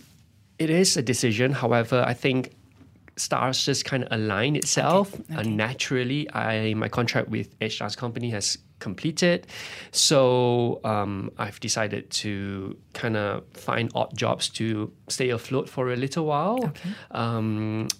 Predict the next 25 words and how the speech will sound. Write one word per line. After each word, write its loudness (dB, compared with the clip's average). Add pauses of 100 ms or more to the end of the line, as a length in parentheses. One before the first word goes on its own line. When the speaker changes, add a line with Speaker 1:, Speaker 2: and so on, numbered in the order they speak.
Speaker 1:
and -2
eventually -2
Brexit -4
kicked -8
in 0
as -2
well. 0 (120)
So 4
Speaker 2:
Oh, 6
Speaker 1:
all 8
of 6
that 4
Speaker 2:
Brexit. 2
Speaker 1:
combined 4
Speaker 2:
Oh, 0
gosh. 2
Speaker 1:
together, 4
Speaker 2:
Okay. -4 (260)
Speaker 1:
um, 0 (180)
just 0
kinda 2
led 0
my 2
way 0
back -2